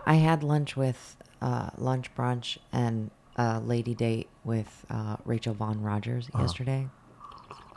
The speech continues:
Speaker 1: And it was just so nice to, like, sit and talk with her. And she's just, she's really great. And we started talking about, you know, how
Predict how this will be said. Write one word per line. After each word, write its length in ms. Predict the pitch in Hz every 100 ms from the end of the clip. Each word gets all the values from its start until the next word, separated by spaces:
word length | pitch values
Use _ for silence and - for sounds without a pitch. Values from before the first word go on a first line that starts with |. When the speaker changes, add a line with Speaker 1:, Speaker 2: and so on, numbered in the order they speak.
| - - - - - - -
Speaker 1:
And 100 | 139
it 40 | 127
was 180 | 131
just 160 | - 143
so 160 | - 143
nice 520 | 127 113 131 - - - - - - - - -
to, 100 | -
like, 180 | 127 -
sit 320 | - 131 127
and 100 | 131
talk 300 | 120 113 -
with 120 | 127
her. 380 | 120 120 123 123 - - - - -
And 440 | 123 117 113 113 -
she's 320 | - 135 117
just, 480 | - 139 127 - - - - - - - - -
she's 320 | - - 139 151
really 160 | 165
great. 400 | 151 120 117 120 - -
And 300 | 120 117 113
we 120 | 127
started 340 | 131 - 147 143
talking 440 | 135 123 127 120
about, 380 | 110 107 107 -
you 120 | 120
know, 300 | 113 107 107 - - - - - - -
how 720 | - 139 127 123 120 123 117